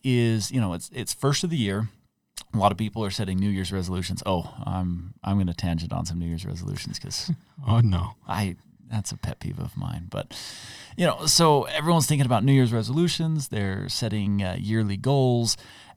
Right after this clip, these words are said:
Speaker 1: and we wanna hit on this idea of use your financials to set your yearly goals. Like, that,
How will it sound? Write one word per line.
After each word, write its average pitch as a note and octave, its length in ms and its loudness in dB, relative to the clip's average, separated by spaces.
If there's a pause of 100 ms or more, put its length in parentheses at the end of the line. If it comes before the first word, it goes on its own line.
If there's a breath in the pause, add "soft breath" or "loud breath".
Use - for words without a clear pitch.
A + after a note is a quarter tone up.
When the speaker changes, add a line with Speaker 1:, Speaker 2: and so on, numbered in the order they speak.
(120)
Speaker 1:
and A#2+ 920 -2 (520)
we B2+ 180 4
wanna C#3+ 340 2
hit B2 380 0 (100)
on F#2+ 600 0 (180 loud breath)
this G2 240 -2
idea F#2+ 440 -2
of F#2+ 500 -4 (100)
use B2 400 0
your G#3+ 100 0
financials C#3+ 720 0
to G#2+ 200 -4
set - 640 -2 (320)
your G#2 180 -2
yearly F2+ 460 -2
goals. F2 500 -4
Like, G#2 160 -4
that, D3 240 2